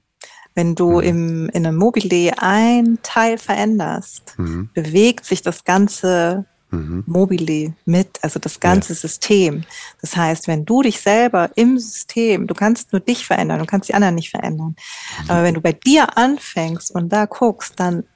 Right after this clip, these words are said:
Speaker 1: entstehen wirklich erstaunliche Dinge.
Speaker 2: Mhm.
Speaker 1: Dinge, die sich verändern, Beziehungen, die sich verändern. Denn letztendlich ist alles ein Spiegel.
Speaker 2: Mhm.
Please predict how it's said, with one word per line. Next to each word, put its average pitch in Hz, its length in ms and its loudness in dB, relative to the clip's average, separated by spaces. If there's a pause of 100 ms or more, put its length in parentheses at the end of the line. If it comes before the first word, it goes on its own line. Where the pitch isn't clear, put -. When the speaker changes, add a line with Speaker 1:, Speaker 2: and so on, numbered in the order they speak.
(180)
Speaker 1:
entstehen 196 580 0
wirklich 196 320 -2
erstaunliche 202 720 0
Dinge. 208 480 -2 (320)
Speaker 2:
Mhm. 85 320 -2 (240)
Speaker 1:
Dinge, 202 200 6
die 185 120 0
sich 180 200 -4
verändern, 170 880 2
Beziehungen, 170 1000 0
die - 160 -8
sich 160 220 -8
verändern. 175 880 -6 (1000)
Denn 175 120 2
letztendlich 202 640 2
ist 190 220 -2
alles 180 300 -4
ein 170 60 -6
Spiegel. 170 580 -4 (1400)
Speaker 2:
Mhm. 80 340 -4